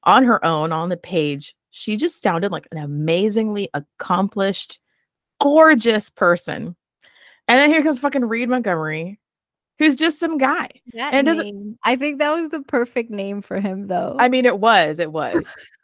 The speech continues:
Speaker 2: <laughs>
Speaker 1: Um, and so, yeah, I did think, I think, I thought the romance was very sweet, but similar to what you're saying, Tasha, I also felt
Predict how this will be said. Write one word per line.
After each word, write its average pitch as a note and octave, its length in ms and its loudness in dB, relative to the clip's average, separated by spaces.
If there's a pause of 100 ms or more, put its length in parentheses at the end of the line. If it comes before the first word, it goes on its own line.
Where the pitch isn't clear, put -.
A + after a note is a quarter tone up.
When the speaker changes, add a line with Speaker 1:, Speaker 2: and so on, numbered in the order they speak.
Speaker 2:
<laughs> C4+ 60 2 (720)
Speaker 1:
Um, B3 340 2
and C4 160 -4
so, C4+ 120 -2
yeah, A3 280 -4
I C4 120 4
did D4+ 240 -6
think, D4 240 -6
I A#3+ 100 2
think, C#4+ 280 -6
I B3+ 100 2
thought D4 180 -2
the C#4 80 0
romance B3 320 0
was G3 120 -4
very G3 200 -6
sweet, E3 360 -8
but A3+ 160 4
similar C#4 560 0
to A3 540 -6
what F#3+ 180 -2
you're F#3+ 80 -6
saying, F3+ 280 -4
Tasha, A#3+ 500 0
I G#3+ 260 2
also G3+ 400 -4
felt F3 400 -2